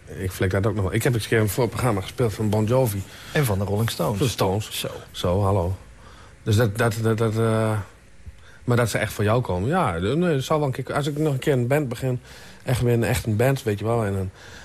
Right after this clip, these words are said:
Speaker 1: met achtergrondzangeressen en blazers en toetsen en dan gewoon the works, weet je wel. Over een paar jaar kan ik dat een keer doen.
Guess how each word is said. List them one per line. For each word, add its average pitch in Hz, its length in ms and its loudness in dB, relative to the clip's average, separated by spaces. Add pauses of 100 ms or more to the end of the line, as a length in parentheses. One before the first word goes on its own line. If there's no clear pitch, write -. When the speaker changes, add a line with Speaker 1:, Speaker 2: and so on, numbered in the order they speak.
(140)
Speaker 1:
met - 180 -4
achtergrondzangeressen 117 960 2
en 101 100 0
blazers 120 540 0 (300)
en 107 180 0
toetsen 123 380 0
en 104 100 0
dan 110 120 0
gewoon 123 300 0 (160)
the 120 80 2
works, 127 300 4
weet 90 160 -10
je - 60 -4
wel. 143 80 -2
Over 196 140 -4
een 185 60 -4
paar 180 180 0
jaar 156 200 0
kan 147 120 -6
ik 143 60 -2
dat 127 80 -2
een - 60 -18
keer 127 160 -2
doen. 117 220 0